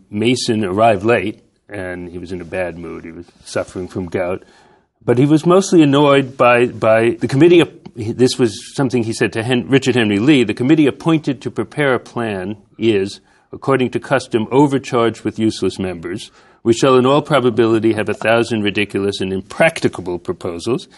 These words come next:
And then immediately took over writing the draft. I mean, he was not an easy man to get along with. I mean, when later he became, and this is one of the reasons perhaps why he was not, why he's so little remembered, um,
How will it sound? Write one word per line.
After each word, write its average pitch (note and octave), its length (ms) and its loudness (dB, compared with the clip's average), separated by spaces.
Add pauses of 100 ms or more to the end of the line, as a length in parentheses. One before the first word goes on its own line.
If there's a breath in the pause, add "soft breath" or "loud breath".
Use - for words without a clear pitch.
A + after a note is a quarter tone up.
(140 soft breath)
And G#2 100 -2
then G#2+ 80 2
immediately G#2 540 2
took F#2 220 -4
over F#2 220 -4
writing F2 400 -6
the F2+ 80 -4
draft. F#2 460 -6 (320 loud breath)
I - 40 0
mean, F#3+ 120 6
he A3 80 2
was A3 160 -2
not A#3 240 0
an G3+ 120 -2
easy E3+ 260 0
man D3+ 240 0
to D3+ 100 -6
get C3+ 180 2
along C3+ 320 2
with. C3 180 0
I A#2 60 -6
mean, A#2+ 200 0
when B2 140 0 (300 loud breath)
later C3 480 2
he A#2+ 200 -6
became, B2 580 -4
and G#2+ 160 -6
this B2 140 -6
is F#2+ 100 -12
one G#2+ 160 -4
of G2 80 -4
the F2+ 80 -6
reasons F#2 360 -8
perhaps G2 360 -4
why F#2 160 -6
he F2+ 160 -8
was F2 220 -8
not, F#2+ 320 -8 (580)
why F#2+ 200 -8
he's F2 260 -10 (220)
so - 180 -6
little F#2 300 -2
remembered, G2+ 600 -4 (560 soft breath)
um, G2+ 520 2